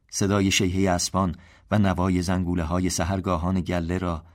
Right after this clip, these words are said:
در رگ و پی داشت. اما گذر روزگار اکنون او را از خاک و ریشه خود کنده و به زندگی کسالتبار کارمندی پرتاب کرده بود.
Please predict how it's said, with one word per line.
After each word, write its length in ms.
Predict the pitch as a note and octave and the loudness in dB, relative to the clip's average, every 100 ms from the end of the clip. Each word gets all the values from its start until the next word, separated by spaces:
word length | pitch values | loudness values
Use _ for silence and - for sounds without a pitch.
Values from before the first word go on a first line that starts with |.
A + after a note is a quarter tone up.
| _ _ _ | _ _ _
در 140 | F2+ | -2
رگ 300 | E2+ F2+ E2+ | 0 -2 -4
و 40 | F#2 | -6
پی 260 | - A#2+ | -8 -10
داشت. 400 | A2+ D#2+ D#2+ - - _ _ _ _ _ _ _ | -10 -14 -14 -18 -20 _ _ _ _ _ _ _
اما 360 | G2+ A#2 A2+ G#2+ | 0 2 2 2
گذر 420 | A2 G2 G#2+ G#2 | -2 0 -2 -2
روزگار 680 | G2 F#2 F2+ F2+ F2+ E2 E2 - _ - | -4 -6 -6 -6 -4 -4 -8 -18 _ -6
اکنون 540 | G2 - - G#2 G2+ | -6 -4 -2 0 2
او 120 | G2 | 2
را 180 | F#2+ F2 | 0 0
از 140 | D#2+ - | -2 -2
خاک 280 | F#2 F2 | -2 0
و 60 | F#2+ | -2
ریشه 300 | F2 F2 E2+ | -4 -2 -4
خود 240 | E2+ F2 | -4 -6
کنده 500 | - E2+ D#2 E2 F2 - - _ _ | -4 -4 -2 -2 -4 -6 -20 _ _
و 60 | F#2 | -4
به 100 | G2 | -2
زندگی 520 | G2 G#2+ G2+ G2 A2+ | 2 4 4 2 2
کسالتبار 800 | G#2+ A2 G#2+ G2 F#2 - G#2 F#2+ | 2 -2 0 0 0 0 0 0
کارمندی 600 | - F#2 F2 E2 D#2+ F2 | 0 -2 0 -2 -2 -2
پرتاب 420 | F2 E2 - D2+ | -2 -6 -6 -8
کرده 300 | - D#2+ - | -8 -12 -12
بود. 280 | - - _ | -18 -20 _